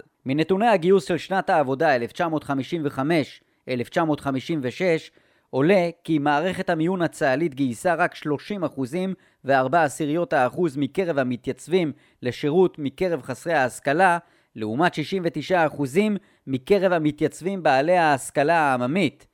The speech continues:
שבעים ותשעה אחוזים מקרב בעלי ההשכלה התיכונית, ושבעים ושלושה אחוזים ושש עשיריות האחוז מקרב בעלי ההשכלה הגבוהה. נתוני חיול מול התייצבות קיימים רק בנוגע לשנת העבודה אלף תשע מאות חמישים וחמש,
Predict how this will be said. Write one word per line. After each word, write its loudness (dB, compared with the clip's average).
שבעים -4
ותשעה 2
אחוזים -2
מקרב -2
בעלי 2
ההשכלה 2
התיכונית, -2
ושבעים -2
ושלושה 2
אחוזים -2
ושש -2
עשיריות -4
האחוז 2
מקרב 0
בעלי 4
ההשכלה 2
הגבוהה. 2
נתוני 2
חיול 4
מול 2
התייצבות 0
קיימים 2
רק 2
בנוגע 2
לשנת -4
העבודה 2
אלף -2
תשע -2
מאות -2
חמישים -4
וחמש, -2